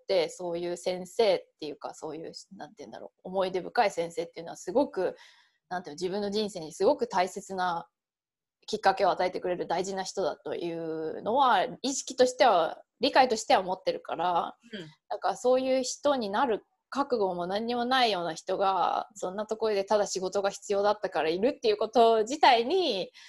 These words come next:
Speaker 1: もう多分、やってはいけないことだったと思うし、レディーじゃない？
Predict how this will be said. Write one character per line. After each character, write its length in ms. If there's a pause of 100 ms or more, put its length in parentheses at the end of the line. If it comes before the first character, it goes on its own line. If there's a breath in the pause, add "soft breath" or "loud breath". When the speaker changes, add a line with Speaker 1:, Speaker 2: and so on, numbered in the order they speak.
(160 loud breath)
Speaker 1:
も 300
う 60
多 160
分、 280 (800)
や 280
っ 40
て 80
は 80
い 40
け 120
な 140
い 60
こ 120
と 160
だ 120
っ 100
た 120
と 100
思 200
う 100
し、 720 (600)
レ 200
デ 100
ィ 40
ー 20
じ 80
ゃ 60
な 240
い？ 120